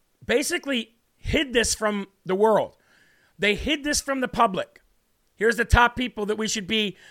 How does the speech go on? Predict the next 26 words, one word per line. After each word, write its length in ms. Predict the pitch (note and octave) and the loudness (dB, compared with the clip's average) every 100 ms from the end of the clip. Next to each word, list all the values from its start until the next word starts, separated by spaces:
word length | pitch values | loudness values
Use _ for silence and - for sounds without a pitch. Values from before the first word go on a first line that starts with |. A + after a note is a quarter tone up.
| - | -8
uh, 320 | G#3+ G3+ G3 F3+ _ _ _ _ _ _ _ _ _ | 4 6 6 4 _ _ _ _ _ _ _ _ _
basically 760 | E3+ C4 - D#4 A#3 A3 G3 - _ _ _ - | 2 2 2 -6 -2 -2 -2 -10 _ _ _ -10
indicting, 640 | G#3+ G3+ A3 B3 C#4 C#4+ - _ _ _ _ _ | -6 2 2 4 0 -6 -12 _ _ _ _ _
charging 600 | - B3 C4+ A#3+ G3+ F3+ F3 _ _ _ _ _ | 2 4 4 2 0 -4 -8 _ _ _ _ _
for 160 | G#3 | 0
treason. 500 | G#3 A#3 A#3 E3+ G2+ _ _ - | 2 2 0 -4 -8 _ _ -12
Because 320 | A3 A3+ G#3+ D3 | -8 0 0 0
these 300 | C4+ D#4 - | -2 -2 -4
people 400 | C#4+ D4 A3+ G#3 | -4 -4 -4 -8
did 320 | D3+ C#4+ A3+ | -4 -6 -2
this 240 | B3 - | -2 -2
knowing 600 | E3 F#3+ B3+ D#4 C#4 A#3 | -4 4 12 12 12 4
what 120 | A3+ | 2
was 140 | A#3 G#3+ | 2 2
on 180 | A3 G#3+ | 2 4
that 200 | G#3 G3+ | 2 4
laptop. 480 | G#3 G3 F#3+ C#3+ - - - | 2 2 0 -2 -4 -18 2
They 180 | G#3 A3 | 6 6
knew 500 | G#3 C#4 E4 F#3+ - - - | 6 6 6 6 2 -10 0
of 100 | G3 | 2
Hunter 260 | G#3+ G#3+ G#3 | 2 0 4
Biden's, 460 | G#3+ G#3+ G#3 F#3+ - _ - | 8 6 4 -6 -10 _ 2
uh, 160 | G3+ F#3+ | 4 4
human 420 | - A#3+ A#3 G#3+ | 2 0 0 0
sex 260 | - G#3+ | 0 0
trafficking. 600 | - A3 G#3+ G3+ - C#3 | 2 4 4 2 -10 -12